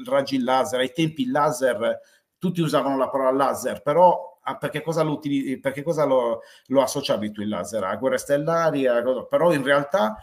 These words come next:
ci potevano essere armi completamente diverse, tecnologie completamente diverse. A noi ci danno armi giocattolo in confronto. Tant'è che quando devono farci fuori o devono fare i loro intenti, secondo me usano le loro armi a energia diretta, tipo Nagasaki, Hiroshima, tipo,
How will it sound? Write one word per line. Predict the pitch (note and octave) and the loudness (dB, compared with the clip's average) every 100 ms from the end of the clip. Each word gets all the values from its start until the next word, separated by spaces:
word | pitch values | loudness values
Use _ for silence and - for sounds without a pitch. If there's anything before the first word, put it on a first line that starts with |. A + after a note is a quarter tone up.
| - _ | -20 _
ci | - - | -12 -4
potevano | C4 C#3 C3+ C#3 | 0 2 2 2
essere | D3 D3+ D3+ C3+ B2+ - - | 0 0 2 2 2 -2 -2
armi | C3 D#3+ F#3 G3 | 0 0 -2 -8
completamente | - C3+ C#3 C#3 C#3+ C3+ | -12 -12 -8 -6 -4 -4
diverse, | B2+ B2+ D3 F2+ - | -6 -6 -4 -4 -6
tecnologie | A#2 A#2+ C3+ C3 D#3 | -12 -8 -6 -4 -6
completamente | D#3 C3+ C#3 C#3 C3 | -8 -10 -8 -8 -10
diverse. | A#2+ A#2 E3+ - E3 | -14 0 2 2 2
A | |
noi | A3+ | 2
ci | G3 | 2
danno | D3 B2+ B2+ A#2 | 0 2 2 2
armi | A2+ A#2 | 0 -4
giocattolo | A#2 G#2+ C3+ - - F#2+ | -6 -8 -6 -8 -12 -20
in | F2 | -20
confronto. | F2+ - F2+ - _ _ _ _ - | -20 -20 -20 -20 _ _ _ _ -6
Tant'è | C#3+ | 0
che | F#3+ D#3 | 4 4
quando | C3 B2+ | 4 4
devono | B2+ C3 B2+ | 4 4 2
farci | C3 B2+ C3 | 0 -2 -6
fuori | - C#3 B2 | -4 -2 0
o | A#2 | 0
devono | A#2 B2+ | 0 -2
fare | B2 B2 A#2 A#2+ - - | -2 0 0 -2 -6 -8
i | C3 | -2
loro | C3+ | 0
intenti, | D#3 D#3+ G#3+ G#3 F3 - | 0 2 0 2 -4 -4
secondo | A#2+ C3 D3+ | -6 -2 0
me | F#3 F#3+ | 2 4
usano | G#3+ E3 C#3 | 4 2 0
le | A#2+ | 0
loro | B2 B2+ A#2 A#2+ | 2 4 4 4
armi | B2+ D3 | 2 0
a | A#2+ | 0
energia | A2 G#2+ G2+ | -2 -2 -4
diretta, | F#2 B2 C3 - E2 - _ _ _ | -2 0 0 0 -8 -10 _ _ _
tipo | A#2 G2+ | -10 -8
Nagasaki, | F#2 F2 F2 B2 C#3 C3+ A2 | -8 -6 -6 -2 -2 -2 -4
Hiroshima, | F2+ - - C3+ B2+ A2 | -6 -8 -4 -2 0 -2
tipo, | G#2+ F#2 G#2 G2 F#2 | -6 -10 -4 -2 -4